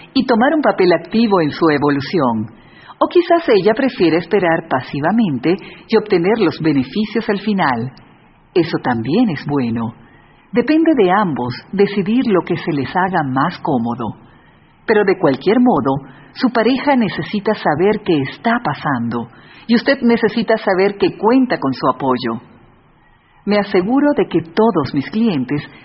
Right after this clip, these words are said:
hayan hablado con sus parejas antes de aprender cualquiera de estas técnicas y debo pedirle que haga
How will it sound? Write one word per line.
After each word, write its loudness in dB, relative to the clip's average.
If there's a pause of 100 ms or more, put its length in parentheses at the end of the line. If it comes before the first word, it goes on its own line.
hayan 0
hablado 0
con -4
sus -8
parejas -4 (300)
antes 0
de 0
aprender -2
cualquiera 0
de -2
estas -6
técnicas -4 (560)
y -2
debo 0
pedirle 0
que -4
haga -2